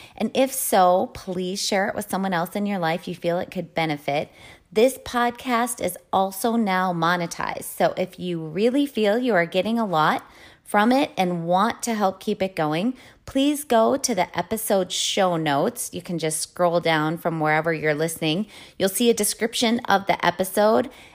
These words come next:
and then you will see it says, "Support this podcast." And then there's a link you can click on.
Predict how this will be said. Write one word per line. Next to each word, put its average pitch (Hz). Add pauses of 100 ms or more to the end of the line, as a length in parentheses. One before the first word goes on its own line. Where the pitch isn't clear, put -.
(140)
and 185
then 180
you 180
will 175
see 180
it 175
says, 165
"Support -
this 185
podcast." 240 (400)
And 180
then 175
there's 170
a 196
link 294
you 208
can 170
click 160
on. 143